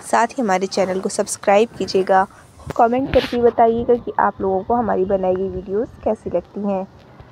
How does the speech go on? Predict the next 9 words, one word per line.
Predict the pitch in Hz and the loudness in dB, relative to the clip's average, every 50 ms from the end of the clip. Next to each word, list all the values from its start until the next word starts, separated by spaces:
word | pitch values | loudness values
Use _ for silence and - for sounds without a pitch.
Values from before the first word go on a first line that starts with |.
| - - - - - - - - - - - - | -20 -20 -20 -20 -20 -16 -12 -12 -12 -10 -4 0
आप | - 190 190 | 2 2 2
देख | 185 190 190 196 - | 4 2 0 0 0
सकते | - 202 - - 214 | -6 -6 -4 -4 -4
हैं | 220 | -2
ये | 220 220 | -2 -2
पराठा | - - 180 175 175 185 - 196 | 0 0 2 2 2 0 0 -2
सिका | 196 - 190 - 170 175 | -4 -4 -2 0 0 0
चुका | 190 - 185 - - 190 | 0 -2 -6 -4 -2 -2
है। | 208 226 254 | -2 -2 -4